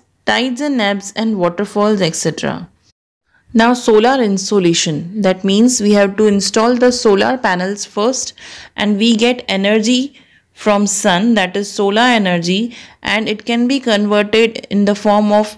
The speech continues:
electromagnetic energy, that is it can be converted into electrical energy and can be used for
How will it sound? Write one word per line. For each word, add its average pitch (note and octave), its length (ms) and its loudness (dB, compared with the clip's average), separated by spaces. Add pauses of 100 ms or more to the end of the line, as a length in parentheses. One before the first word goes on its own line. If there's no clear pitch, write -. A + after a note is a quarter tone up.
electromagnetic A3 1160 0
energy, F#3 680 -4 (320)
that F#3 260 -2
is G#3 140 0
it F#3 160 -6
can G3+ 220 2
be A#3+ 120 4
converted G3 640 2
into F#3+ 400 0
electrical A3 560 0
energy F3+ 560 -2
and F#3+ 220 -6
can F3+ 180 -2
be F#3+ 80 -4
used F3+ 400 -4
for A#3+ 340 0